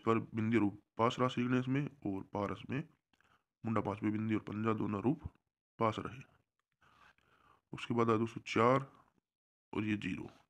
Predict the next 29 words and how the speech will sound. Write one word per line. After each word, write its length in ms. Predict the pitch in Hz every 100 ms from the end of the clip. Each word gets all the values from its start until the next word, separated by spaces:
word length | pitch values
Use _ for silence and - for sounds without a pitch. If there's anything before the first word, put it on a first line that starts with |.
| _
चार 240 | - 101 104
की 160 | 113
ज़ीरो 220 | 110 110
से 120 | 113 113
गुणा 200 | 110 110
करेंगे 260 | 107 110
तो 100 | 110
ज़ीरो 260 | 110 107 110
ही 80 | 107
आएगा, 280 | 104 104 120
तो 720 | - - - - - _ 104
बिंदी 320 | 110 104 113 165 - _ _
पंजा। 340 | - 131 - - _ _ _ _ _ _ _ _ _ _ _ _ _ - - - - - -
मेरी 140 | 123
तरफ 120 | 131
से 60 | 127
दोस्तों 220 | 127 127 127
पंजा 300 | 117 123 117
रूप 140 | 101
बाहर 220 | 107 110
की 60 | 113
तरफ 220 | - 104 - -
मेन 220 | 110 107
रहेगा 240 | 107 113 113
हमारा 260 | 120 135 - _ -
और 80 | 107
सपोर्ट 340 | - 113 113
रहेगा 220 | 98 80 101
बिंदी, 380 | 127 107 -